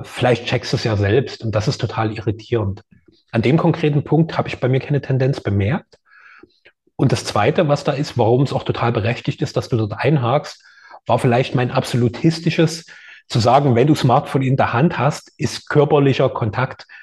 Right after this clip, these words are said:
unmöglich. Weil so habe ich's ja dargestellt. Und so wie du's jetzt beschrieben hast, wird auch deutlich, es ist,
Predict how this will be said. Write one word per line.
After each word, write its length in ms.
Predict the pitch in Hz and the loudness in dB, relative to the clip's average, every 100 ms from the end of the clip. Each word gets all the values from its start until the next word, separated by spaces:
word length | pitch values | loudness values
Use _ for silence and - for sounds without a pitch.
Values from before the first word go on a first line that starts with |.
| _ | _
unmöglich. 760 | - 123 104 110 - 101 - - - - | 2 4 4 2 0 -6 -10 -14 -20 -6
Weil 140 | - 117 | -2 2
so 120 | 127 | 2
habe 140 | 151 | 0
ich's 80 | - | 0
ja 100 | 123 | 0
dargestellt. 680 | 110 104 117 - 104 101 - _ _ - _ _ _ _ _ | 2 0 0 -4 -8 -8 -16 _ _ -20 _ _ _ _ _
Und 680 | - 113 107 107 107 - - _ _ _ _ - _ _ | -4 -2 0 -2 -4 -12 -18 _ _ _ _ -20 _ _
so 120 | 131 | 0
wie 80 | 117 | 2
du's 200 | 113 190 | 4 4
jetzt 180 | 170 - | 4 0
beschrieben 380 | 117 - 127 151 | -2 -2 0 0
hast, 180 | 165 - | 0 -2
wird 120 | 120 | -2
auch 100 | - | -2
deutlich, 400 | 110 127 180 165 | 0 2 0 -2
es 160 | 127 | -6
ist, 360 | - - - | -8 -12 -18